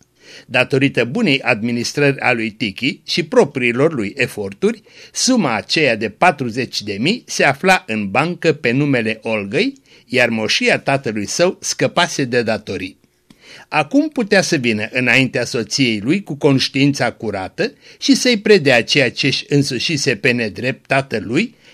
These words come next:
și apoi să desfacă legătura acestei căsătorii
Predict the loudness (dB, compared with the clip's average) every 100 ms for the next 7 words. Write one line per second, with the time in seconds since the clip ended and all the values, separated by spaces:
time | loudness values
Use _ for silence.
0 | -8 0 0 2 -2 -2 _ -2 0 2
1 | 2 0 2 2 2 -2 -6 -4 0 0
2 | 0 -2 -2 -2 -4 -6 -4 -6 -2 0
3 | 0 -2